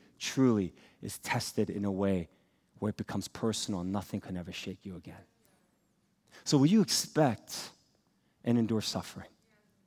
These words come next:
Because if you don't, you're gonna be one of those chosen ones that follows the false gods. And a godly life, if you wanna embrace a godly life, no matter what, like Jesus, when he was tempted, when he was fasting for forty days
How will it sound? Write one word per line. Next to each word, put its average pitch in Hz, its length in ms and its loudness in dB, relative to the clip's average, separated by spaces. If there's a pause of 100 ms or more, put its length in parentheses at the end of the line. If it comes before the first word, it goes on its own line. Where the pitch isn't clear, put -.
(520)
Because 143 260 -2
if 117 120 -8
you 113 120 -6
don't, 143 400 6 (800)
you're 110 140 0
gonna 117 140 4
be 113 100 4
one 113 180 4
of 113 60 2
those 113 160 0
chosen 110 340 0
ones 104 160 -2
that 98 80 -4
follows 101 460 -2
the 98 60 -10
false - 280 -6
gods. - 480 -14 (1300)
And 107 100 2
a 107 60 2
godly 135 320 10
life, 131 460 8
if - 120 -6
you 139 120 6
wanna 160 160 6
embrace 135 340 2
a 127 40 -2
godly 113 320 2
life, 101 340 0
no 110 120 0
matter 117 360 2
what, 104 320 0
like 117 160 6
Jesus, 117 420 0
when 107 80 -2
he 113 80 2
was 123 140 2
tempted, 139 400 2
when 123 80 4
he 120 40 4
was 113 120 0
fasting 127 360 2
for 98 120 -8
forty 120 240 0
days 110 260 4